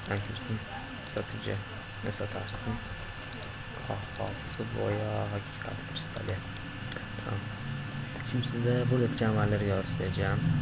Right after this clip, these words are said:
Zaten benim de görevim var, onu da bitirdim bu arada. Gerçekten buradaki canavarlar, e,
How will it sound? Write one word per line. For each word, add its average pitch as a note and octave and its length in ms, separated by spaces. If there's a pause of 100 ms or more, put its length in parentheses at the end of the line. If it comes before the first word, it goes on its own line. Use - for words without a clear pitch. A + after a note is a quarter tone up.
(420)
Zaten G#2 240
benim G2+ 160
de G2 40
görevim G2+ 360
var, G2 40
onu G2+ 220
da G2 60 (100)
bitirdim G2+ 320 (400)
bu G2+ 60
arada. G2+ 300 (4000)
Gerçekten B2+ 360
buradaki B2+ 240
canavarlar, B2+ 580
e, A2 520